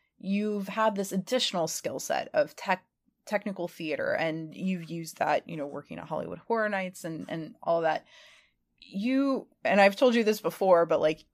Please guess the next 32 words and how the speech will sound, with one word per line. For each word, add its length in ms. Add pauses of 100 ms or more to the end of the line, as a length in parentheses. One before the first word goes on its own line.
(420)
I 100
know 160
you're 180
like, 240
"I'm 120
so 200
lazy, 360
I 40
love 280
naps," 380
but 100
I'm 60
like, 160
"No, 160
no, 60
no, 100
you 200
hustle 320
really 220
hard." 320
<laughs> 60 (440)
Like, 480 (480)
um, 560
you 80
know, 140
a 40
few 160
years 260
ago, 220
you 160
were, 100
like, 220